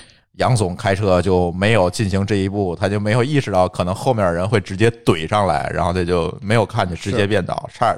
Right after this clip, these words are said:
Speaker 1: 差点就怼上了。
Speaker 2: 是因为，对，因为本身来讲，这个路权就是你是去占别人的路权，那么别人其实有可能比你的速度快很多，因为这个取决于路的情况嘛。
Speaker 1: 对。
Speaker 2: 啊。
Speaker 1: 对。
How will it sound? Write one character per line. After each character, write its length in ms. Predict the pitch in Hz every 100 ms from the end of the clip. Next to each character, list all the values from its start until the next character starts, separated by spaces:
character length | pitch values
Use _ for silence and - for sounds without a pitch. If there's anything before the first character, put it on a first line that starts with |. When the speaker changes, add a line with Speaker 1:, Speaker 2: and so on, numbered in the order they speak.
| -
Speaker 1:
差 120 | 175
点 120 | 104
就 80 | 135
怼 200 | 151 180
上 100 | 175
了。 140 | - -
Speaker 2:
是 120 | -
因 40 |
为， 0 | _ _ _ _
对， 180 | 151 131
因 80 | 175
为 140 | 233
本 260 | 226 135 117
身 80 | 180
来 100 | 185
讲， 140 | 131
这 140 | 165
个 40 | 139
路 160 | 180
权 280 | 143 - 117
就 100 | 135
是 100 | 123
你 140 | 113 95
是 160 | 117
去 220 | - 135 117
占 200 | - 131 104
别 140 | 107
人 120 | 113
的 80 | 139
路 160 | 135 123
权， 240 | - 104
那 120 | 127
么 100 | 117
别 180 | 104 104
人 140 | 110 127
其 160 | 127
实 80 | 120
有 100 | 123
可 120 | 123
能 120 | 101
比 120 | 113 123
你 40 |
的 80 | 110
速 120 | -
度 80 | 120
快 180 | - -
很 120 | 92
多， 200 | 104 113
因 120 | 110 117
为 80 | 110
这 160 | 117
个 80 | 101 - -
取 140 | - 113
决 160 | 110
于 140 | 120 139
路 280 | 165 208
的 160 | 127 107
情 120 | 95
况 180 | 98 107
嘛。 140 | 80 - - - - - -
Speaker 1:
对。 80 | 92
Speaker 2:
啊。 160 | 85
Speaker 1:
对。 120 | -